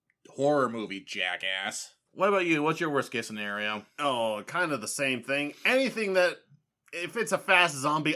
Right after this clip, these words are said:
Speaker 2: I'm fucked.
Speaker 1: Yeah.
Speaker 2: There's, there's no hope for me. If there are fast zombies, I'm pretty much a dead man. <laughs>
Speaker 1: Hmm. Understandable. Like, as, again, we're not exactly the most in shape people in general.
Speaker 2: Oh, yeah. I think I,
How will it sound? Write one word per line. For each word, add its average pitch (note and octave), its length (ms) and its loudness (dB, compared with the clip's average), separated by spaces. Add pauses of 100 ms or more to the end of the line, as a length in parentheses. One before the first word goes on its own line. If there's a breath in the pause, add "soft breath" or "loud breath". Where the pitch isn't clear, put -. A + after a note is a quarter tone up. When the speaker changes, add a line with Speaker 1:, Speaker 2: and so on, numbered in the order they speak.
Speaker 2:
I'm B2 260 -4
fucked. B2 440 -2 (400)
Speaker 1:
Yeah. C3+ 600 4
Speaker 2:
There's, E3+ 200 4
there's E3+ 320 -2
no D#3+ 540 2
hope D#3 300 -4
for D3+ 160 -10
me. D3+ 220 -2
If C#3 100 -6
there F3+ 140 -2
are D3+ 60 0
fast D3+ 400 0
zombies, D3 500 0 (500 loud breath)
I'm F3 160 -2
pretty F#3+ 240 -2
much C3+ 260 0
a A#2+ 40 -8
dead G#2+ 300 -4
man. A2 160 -2
<laughs> - 60 -10 (160)
Speaker 1:
Hmm. A2+ 100 -10 (840 soft breath)
Understandable. C#3 1120 -2
Like, C3 280 -8
as, - 280 -10
again, C#3+ 400 0
we're D#3 100 -2
not F3 220 2
exactly C#3+ 280 2
the C3 80 0
most C3 200 0
in B2 220 -10
shape A#2+ 360 -6 (120)
people A#2 380 -6
in G#2+ 160 -10
general. A2 480 -6 (500 soft breath)
Speaker 2:
Oh, C#3 160 2
yeah. A2+ 320 -2
I F#3+ 120 2
think C#4+ 500 -2
I, D3+ 240 -2